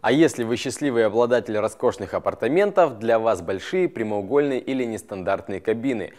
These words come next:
шириной от ста двадцати сантиметров с раздвижными или распашными дверцами. Любите принимать контрастный душ по утрам? Выбирайте закрытую душевую кабину с поддоном из стали или эмалированного чугуна, стеклянными стенками,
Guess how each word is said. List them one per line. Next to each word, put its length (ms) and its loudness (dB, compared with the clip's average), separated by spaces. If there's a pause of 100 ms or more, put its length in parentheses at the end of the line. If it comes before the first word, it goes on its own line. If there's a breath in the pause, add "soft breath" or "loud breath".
(240 loud breath)
шириной 420 2
от 140 2
ста 160 0
двадцати 400 -4
сантиметров 640 0
с 100 -16
раздвижными 640 -2
или 240 -2
распашными 560 -6
дверцами. 580 -4 (300)
Любите 400 0
принимать 420 0
контрастный 520 0
душ 220 -4
по 140 0
утрам? 400 4 (320 loud breath)
Выбирайте 540 2
закрытую 480 -2
душевую 420 -4
кабину 400 0
с 80 -4
поддоном 480 0
из 180 -8
стали 340 4
или 380 0
эмалированного 680 2
чугуна, 540 -2
стеклянными 680 -2
стенками, 640 0